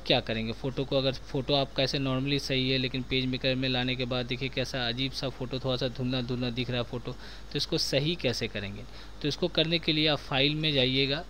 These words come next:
देखिए, मैं फाइल में जाता हूँ, और उसके बाद यहाँ पे देखिए, पहले देख लीजिए आप ये photo को ध्यान से देख लीजिए, कैसा थोड़ा सा धुंधलापन इसमें दिख रहा होगा आपको। यहाँ file में जाइए, उसके बाद यहाँ पे photo को selected रहने देते हैं।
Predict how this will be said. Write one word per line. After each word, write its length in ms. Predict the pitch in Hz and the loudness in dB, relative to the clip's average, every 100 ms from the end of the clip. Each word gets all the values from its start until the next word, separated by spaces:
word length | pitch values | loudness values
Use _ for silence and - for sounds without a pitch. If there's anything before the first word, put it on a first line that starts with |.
| - | -4
देखिए, 300 | 131 - 139 | -4 -2 -2
मैं 220 | 131 123 | 0 -2
फाइल 320 | - 135 127 | -2 0 0
में 140 | 135 143 | 2 2
जाता 280 | 131 120 127 | 2 0 -2
हूँ, 180 | 123 165 - - - - - 117 | -2 -4 -10 -12 -12 -12 -8 -4
और 360 | 107 110 113 | -2 -2 -2
उसके 240 | 120 - 147 | -2 0 2
बाद 240 | 147 156 | 2 -2
यहाँ 280 | 117 135 135 | -4 -2 -2
पे 120 | 131 | 0
देखिए, 320 | 131 127 147 143 | -2 -2 -2 0
पहले 240 | 147 143 | 2 2
देख 180 | 156 160 | 2 2
लीजिए 260 | 143 123 113 | 0 0 0
आप 100 | 131 | 0
ये 80 | 120 | -2
photo 260 | 147 131 | -2 -4
को 100 | 135 | -2
ध्यान 240 | 123 127 139 | 0 0 0
से 100 | 135 | 0
देख 180 | 127 | -2
लीजिए, 320 | 127 127 139 135 | -2 -4 -4 -4
कैसा 340 | 127 117 131 123 | -2 -2 -2 -4
थोड़ा 220 | - 131 | -2 -2
सा 140 | 127 127 | 0 -2
धुंधलापन 540 | 117 123 127 127 135 | -2 0 0 0 -2
इसमें 240 | 127 - 123 | -2 -4 -2
दिख 160 | 135 | 0
रहा 120 | 135 127 | 2 2
होगा 220 | 120 120 | 2 0
आपको। 300 | 117 - 143 - - - - - - - | -2 -6 -8 -10 -12 -10 -8 -8 -8 -4
यहाँ 180 | 131 135 | -2 -2
file 320 | 123 135 135 143 | -2 2 2 2
में 140 | 147 | 2
जाइए, 360 | 139 127 135 180 | 4 4 2 -2
उसके 360 | 156 - 151 | -4 -2 0
बाद 200 | 139 139 139 | 2 2 2
यहाँ 200 | 131 135 | 2 0
पे 180 | 147 | 0
photo 260 | 135 147 156 | 0 0 2
को 100 | 156 | 2
selected 460 | - 143 135 170 156 | 2 0 0 2 2
रहने 200 | 139 139 | 2 0
देते 260 | 127 - | -2 -2
हैं। 160 | 143 | -2